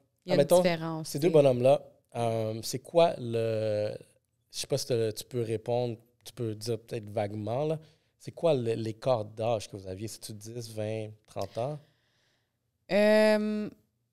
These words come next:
Speaker 1: un, il y en avait un, je pense qu'il avait comme quinze ans.
Speaker 2: Puis,
Speaker 1: De
Speaker 2: ok.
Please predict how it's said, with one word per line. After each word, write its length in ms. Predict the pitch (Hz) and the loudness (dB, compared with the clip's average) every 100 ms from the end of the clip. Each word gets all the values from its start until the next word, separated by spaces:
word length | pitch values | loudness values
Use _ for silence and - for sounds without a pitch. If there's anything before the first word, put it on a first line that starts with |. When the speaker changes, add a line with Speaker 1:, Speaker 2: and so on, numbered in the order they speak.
| _ _ _ - | _ _ _ 0
Speaker 1:
un, 380 | 226 247 262 254 | 2 4 4 2
il 80 | |
y 40 | 220 | 2
en 80 | 208 | 4
avait 200 | 202 - | 2 2
un, 180 | 208 247 | 2 0
je 80 | - | 0
pense 160 | 233 | -2
qu'il 100 | - | 0
avait 160 | 185 180 | 0 0
comme 220 | 185 180 | -2 -6
quinze 380 | - 190 190 185 | -4 -4 -2 -4
ans. 360 | 185 202 214 214 - _ _ _ _ _ _ - | -4 -6 -10 -12 -16 _ _ _ _ _ _ -12
Speaker 2:
Puis, 260 | 104 98 | -10 -10
Speaker 1:
De 180 | 107 98 | -8 -6
Speaker 2:
ok. 160 | 101 | -6